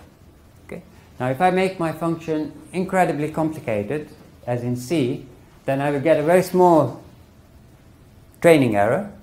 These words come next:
but when we try to predict some unseen data, we get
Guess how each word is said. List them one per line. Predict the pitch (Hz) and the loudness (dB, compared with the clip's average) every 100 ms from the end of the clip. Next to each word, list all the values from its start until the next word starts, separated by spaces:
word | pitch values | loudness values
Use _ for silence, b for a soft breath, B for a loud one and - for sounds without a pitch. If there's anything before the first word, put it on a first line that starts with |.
| - - - | -20 -20 -10
but | 127 131 | -8 -2
when | 156 175 175 | 2 2 2
we | 165 | -2
try | 156 175 165 | -2 -2 0
to | 156 | -4
predict | 139 175 214 190 - - - - - - - | -4 -2 0 -2 -4 -16 -20 -20 -20 -20 -20
some | - - 143 131 131 131 | -20 -8 -2 -2 -2 -4
unseen | 143 135 135 127 120 | -2 -2 -2 -4 -2
data, | 123 147 156 175 175 - - 127 | 0 0 2 -2 -2 -14 -20 -4
we | 131 | -4
get | 127 135 127 123 | -2 -2 -2 -4